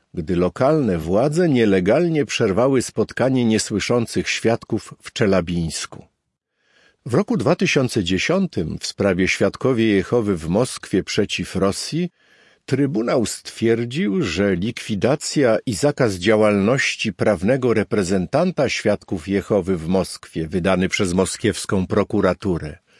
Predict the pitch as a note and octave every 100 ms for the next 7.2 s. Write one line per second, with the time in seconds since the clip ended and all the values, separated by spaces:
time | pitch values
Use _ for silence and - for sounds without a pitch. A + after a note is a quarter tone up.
0 | _ _ - E2+ G3+ G#3+ D#3 - - G2
1 | F2 C#2 D2+ - _ _ _ _ _ _
2 | _ _ - F#2 C#3 C3+ G2 - F#3+ -
3 | B2+ - G2+ - F2+ C3+ F#3+ - - D2+
4 | - - - - G#2 F2+ F#2 - F#2+ B2+
5 | E3+ - C3+ G#2+ G#2 A2 G#2 B2+ D#3 C3
6 | G#2+ - G#2+ F#2 - - F2+ F2+ - -
7 | F3